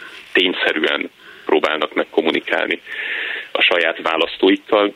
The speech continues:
nyilván tekintettel mindenfajta emocionális érzékenységekre, és nem gondolom, hogy, ö,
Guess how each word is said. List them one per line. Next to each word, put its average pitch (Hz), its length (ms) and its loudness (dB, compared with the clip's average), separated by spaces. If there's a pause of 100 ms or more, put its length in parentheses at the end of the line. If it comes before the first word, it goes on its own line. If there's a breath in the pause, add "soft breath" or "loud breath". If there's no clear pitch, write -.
nyilván 87 440 0
tekintettel 80 640 -2
mindenfajta 82 500 0
emocionális 80 680 0
érzékenységekre, - 960 0 (460 loud breath)
és - 120 0
nem 104 260 2
gondolom, 90 580 4
hogy, 85 300 4 (100)
ö, 85 180 2